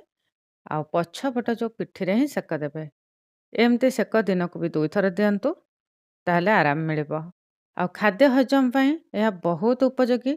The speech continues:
ଯଦି ଅଜୀର୍ଣ୍ଣ ହଉଛି, ପେଟ କାଟୁଛି, ତାହେଲେ ପାନପତ୍ର ସହିତ ଗୋଲମରିଚ ଖାଆନ୍ତୁ,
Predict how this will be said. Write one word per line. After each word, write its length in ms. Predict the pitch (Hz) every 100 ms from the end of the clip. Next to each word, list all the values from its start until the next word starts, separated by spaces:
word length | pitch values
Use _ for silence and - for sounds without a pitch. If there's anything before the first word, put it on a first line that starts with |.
| _ _ _ -
ଯଦି 220 | 226 240
ଅଜୀର୍ଣ୍ଣ 480 | 233 156 143 220 240
ହଉଛି, 360 | 233 226 220 233
ପେଟ 300 | 226 151 - 208
କାଟୁଛି, 480 | 214 208 208 190 233 277
ତାହେଲେ 300 | 202 165 160
ପାନପତ୍ର 580 | 165 165 185 202 - 196
ସହିତ 360 | - 185 185 262 208
ଗୋଲମରିଚ 540 | 160 156 160 156 165 170
ଖାଆନ୍ତୁ, 340 | 190 196 190